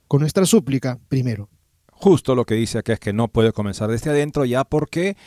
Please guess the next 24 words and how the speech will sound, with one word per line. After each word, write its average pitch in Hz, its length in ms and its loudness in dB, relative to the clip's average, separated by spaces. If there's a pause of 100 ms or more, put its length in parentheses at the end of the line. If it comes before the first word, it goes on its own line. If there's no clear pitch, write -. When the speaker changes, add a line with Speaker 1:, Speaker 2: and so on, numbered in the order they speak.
(180)
Speaker 2:
esta 117 380 -2
masa 143 720 -2
de 107 160 -2
los 104 280 -2
que 101 160 -6
más 104 220 -6
o 120 60 -6
menos 120 200 -2
están 117 220 -4
entre 107 180 -4
los 95 200 -4
dos 123 200 -2
extremos 127 480 0
de 98 60 2
los 95 260 -2
héroes 135 540 4
y 107 60 -2
los 101 160 -4
corruptos, 202 720 2 (720)
eh, 110 360 2
ya 139 200 4
no 143 180 4
es 139 100 2
capaz 107 760 -2